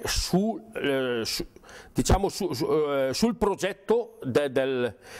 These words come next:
del cordone ombelicale. Il progetto del cordone ombelicale è stato fatto dalla, dall'avis provinciale. Oltre al provinciale, eh, questo progetto è stato fatto da Regione Lombardia, Ospedalieri Uniti di Bergamo, azienda ospedaliera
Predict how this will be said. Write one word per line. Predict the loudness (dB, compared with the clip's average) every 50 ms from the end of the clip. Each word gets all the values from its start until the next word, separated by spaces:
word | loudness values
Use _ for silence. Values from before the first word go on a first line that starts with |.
| -2 2
del | 4 4 4 4
cordone | 2 2 2 2 2 0 0 -2
ombelicale. | -2 -2 -4 -4 -4 -2 -2 0 0 0 0 -4 -4 -2
Il | -2 -2 0 2
progetto | 2 2 2 2 0 -2 0 0 0
del | 0 -2 -2
cordone | -2 -2 0 0 0 0 0 0
ombelicale | 0 0 0 0 0 0 0 0 -2
è | -4
stato | -2 -4 -2 0 -2 0
fatto | 0 0 0 0 0 -2 -2 0
dalla, | 0 0 0 0 0 -2 -2 -4 -6 -10 -18 -20 -18 -18 -18 -4 0
dall'avis | 2 2 4 2 0 0 -2 -4 -4
provinciale. | -2 -2 0 0 0 -2 0 0 0 0 0 -2 -4 -6 -8 -14 _ _ _ _ _ _ -2 2
Oltre | 4 4 4 4 2 2
al | 0 0 -2
provinciale, | -2 -2 -2 0 -2 -2 -2 0 0 0 0 0 0 -2 -4 -6 -8 -10 -2
eh, | 0 2 2 2 2
questo | 2 0 0 0 0 0
progetto | 0 0 -2 0 0 0 0 0 -2
è | -2
stato | 0 0 -2 -2 -2 -2
fatto | 0 0 0 0 -2 -2 -2
da | 0 2 2
Regione | 2 0 0 0 0 0 2 2
Lombardia, | 2 0 0 0 -2 -2 0 0 0 0 0 -2 -2 -2
Ospedalieri | -2 -4 0 2 2 2 4 4 2 2 0 0 0 0
Uniti | 0 0 0 0 0 0 0
di | 0 2
Bergamo, | 2 2 2 2 0 0 0 0 0 0
azienda | 0 0 0 0 2 0
ospedaliera | 0 0 0 0 0 2 2 0 0 0 0 2 2 0 -2